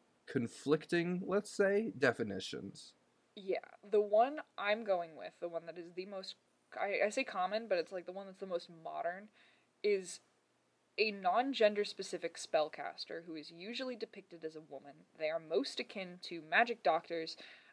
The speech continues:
Speaker 2: Uh, people will tell you that warlock is the male equivalent, but I think gender's a scam, so, uh, that's, and a warlock is something completely different anyway, so, like, fuck it. Uh,
Speaker 1: Hmm.
Speaker 2: but I think at one point the Scots specifically tried to sell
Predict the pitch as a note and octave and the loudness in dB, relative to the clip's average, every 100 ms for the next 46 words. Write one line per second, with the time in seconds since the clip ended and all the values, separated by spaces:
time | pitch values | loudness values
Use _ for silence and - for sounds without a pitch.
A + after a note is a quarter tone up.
0 | - F#3 - C4+ C4 A3+ A3 A#3+ A#3 A3+ | 10 10 10 2 0 2 2 4 4 2
1 | G3 F#3 A3 A3 G#3+ G3+ F#3+ G3 G3 F#3+ | -2 2 6 6 4 -2 -6 0 0 0
2 | G#3 G3+ G3 F#3 - E3 - F3+ F#3+ F3+ | -2 -2 -6 -8 -10 -4 -2 -2 -4 -8
3 | E3+ E3+ C#3 - D#3 E3 E3+ E3+ - D3+ | -6 -10 -16 -14 -10 -8 -10 -14 -18 -16
4 | D#3+ - _ _ _ _ C#3+ D3 C#3+ - | -18 -20 _ _ _ _ -2 -2 -4 -4
5 | F3 - E3+ F3 - E3+ G#3 C#4 A#3+ A#3 | -4 -4 -6 -6 0 0 6 10 12 12
6 | - G#3 G3 F#3+ G3 F3+ - E3+ F#3+ F3 | 8 0 -4 -2 -2 -2 -4 -2 -2 -10
7 | - D#3 G3 G3 G3+ D#3 D3 - D3+ D#3 | -12 -10 -4 -4 -4 -6 -6 -2 -2 0
8 | F#3+ - _ - - _ _ _ - F#3 | -2 -4 _ -20 -20 _ _ _ 6 8
9 | D3 - - A#2+ G#2 F#2+ - - - _ | 6 0 -4 -4 -2 2 6 6 4 _
10 | - - G#3 G#3+ - - F#3 F3 F3+ F3 | -6 -2 -2 -4 -4 2 2 0 -12 -12
11 | E3 - D#3+ C#3+ C#3 C3+ - - - D#3 | -12 -14 -14 -12 -12 -14 -12 -8 -4 -4
12 | D#3 - - - - D#3+ D#3+ - E3+ D#3+ | -6 -14 -16 -14 -12 -8 -8 -8 -12 -12
13 | - D#3+ D#3 - - D#3+ D#3 D#3+ D3+ D3+ | -6 -2 -2 -4 -10 -10 -2 0 0 -2